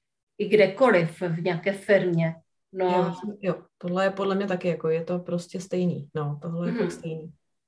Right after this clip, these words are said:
Speaker 1: Jak ti pomohla, eh, vlastně koučovací výcvik? Protože ty kromě, já jsem si potom taky udělala s tou střední školou, eh, koučovací výcvik, ale ty jsi,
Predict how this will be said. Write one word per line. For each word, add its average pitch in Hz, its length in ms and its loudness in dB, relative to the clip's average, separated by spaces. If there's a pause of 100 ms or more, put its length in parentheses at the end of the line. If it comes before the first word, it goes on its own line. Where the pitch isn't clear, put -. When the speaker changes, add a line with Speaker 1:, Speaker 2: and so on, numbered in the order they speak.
(460)
Speaker 1:
Jak 233 180 0
ti 427 160 8
pomohla, 294 640 6 (120)
eh, 220 40 4
vlastně 240 420 -2
koučovací 240 580 -2
výcvik? 185 460 -6
Protože 240 360 -2
ty 247 180 0
kromě, 240 440 -2 (160)
já 233 80 2
jsem 240 440 0
si 254 200 0
potom 247 300 -2
taky 214 240 0
udělala 202 460 4
s - 120 -8
tou 208 100 -4
střední 190 420 -8
školou, 190 520 -2 (400)
eh, 196 260 6
koučovací 208 540 4
výcvik, 202 560 0
ale 196 360 -2
ty 185 80 -10
jsi, 208 400 0